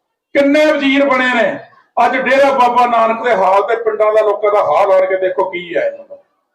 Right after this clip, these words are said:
ਸਿਰਫ ਇਹਨਾਂ ਤੁਹਾਡਾ ਤਾਂ ਕੁਛ ਨਹੀਂ ਬਣਾਇਆ, ਪਰ ਆਪ ਕਰੋੜਾਂ ਪਰਬੀ ਅਰਬਾਂ ਪਤੀ ਇਹ ਲੋਕ ਪਰਿਵਾਰੇ ਬਣ ਗਏ ਨੇ। ਆਪਾਂ ਸਾਰਿਆਂ ਦਾ ਪਿਛੋਕੜ ਨੂੰ ਜਾਣਦੇ ਆ। ਆ ਸਾਰੇ ਗੁਆਂਢੀ ਨੇ ਸਾਡੇ,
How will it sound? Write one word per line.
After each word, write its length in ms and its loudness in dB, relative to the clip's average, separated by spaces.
ਸਿਰਫ 420 2
ਇਹਨਾਂ 280 2
ਤੁਹਾਡਾ 360 2
ਤਾਂ 140 2
ਕੁਛ 240 0
ਨਹੀਂ 140 0
ਬਣਾਇਆ, 300 2
ਪਰ 160 2
ਆਪ 540 2
ਕਰੋੜਾਂ 360 4
ਪਰਬੀ 400 -2
ਅਰਬਾਂ 380 2
ਪਤੀ 280 -4
ਇਹ 140 0
ਲੋਕ 360 0
ਪਰਿਵਾਰੇ 360 4
ਬਣ 260 -2
ਗਏ 160 -4
ਨੇ। 160 -12
ਆਪਾਂ 300 2
ਸਾਰਿਆਂ 340 2
ਦਾ 160 4
ਪਿਛੋਕੜ 360 0
ਨੂੰ 200 0
ਜਾਣਦੇ 460 2
ਆ। 40 0
ਆ 120 2
ਸਾਰੇ 340 2
ਗੁਆਂਢੀ 380 0
ਨੇ 120 2
ਸਾਡੇ, 340 0